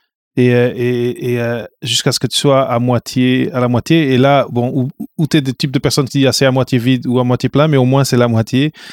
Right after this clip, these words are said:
Mais après, c'est vrai que goutte à goutte, on va le remplir, le verre. Et c'est difficile, des fois, surtout au début, de te, de se dire que ces, ces petites gouttelettes-là, elles comptent. Et, euh, et t'es, tu fais ju-, t'es juste, t'es juste face à ce v-, ce vide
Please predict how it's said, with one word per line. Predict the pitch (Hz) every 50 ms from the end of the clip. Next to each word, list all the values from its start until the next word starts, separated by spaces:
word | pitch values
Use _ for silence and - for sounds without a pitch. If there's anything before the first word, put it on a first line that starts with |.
| - - _ -
Mais | 139 139
après, | 139 131 - - 165 175 185 196 208 170
c'est | - - 147
vrai | 135 190 190
que | - 147
goutte | 120 120 156 - -
à | 165
goutte, | 160 208 220 -
on | 190
va | 175 175
le | 165
remplir, | 147 151 147 - - 147 123
le | 117 110
verre. | 101 107 104 101 110 -
Et | 151 -
c'est | - -
difficile, | 127 139 135 - - - 190 190
des | 180 151
fois, | 131 - - 143 139 139 156 175 - - - - - _ _ -
surtout | - - - - - 160
au | 151
début, | 135 127 131 117 117 127 139 151 160 - -
de | 139 131 139
te, | - - 135
de | 135 127 - - -
se | - - -
dire | 135 147 -
que | - 139
ces, | - - 135 110 -
ces | - - - - - -
petites | 117 - - 127 -
gouttelettes-là, | 123 123 120 - 131 135 139 135 - 139 147 147 135
elles | 120
comptent. | - - 135 131 131 127 - - - - _ _ -
Et, | - 120 120 120 117
euh, | 120 117 117 120 117 117
et | 120 113
t'es, | - - 139 127 -
tu | - - 117
fais | - - 127
ju-, | 117 131 - - - -
t'es | 131 123
juste, | 117 117 151 160 - - - - - - _ _ _ _ _ _ _ _
t'es | - 123
juste | 117 165 160 - - -
face | - - 151 139 - -
à | 156 143 135 131
ce | 123 - -
v-, | 127 113 107 - - 127 135 147
ce | - - 131
vide | 110 101 107 127 143 127 113 113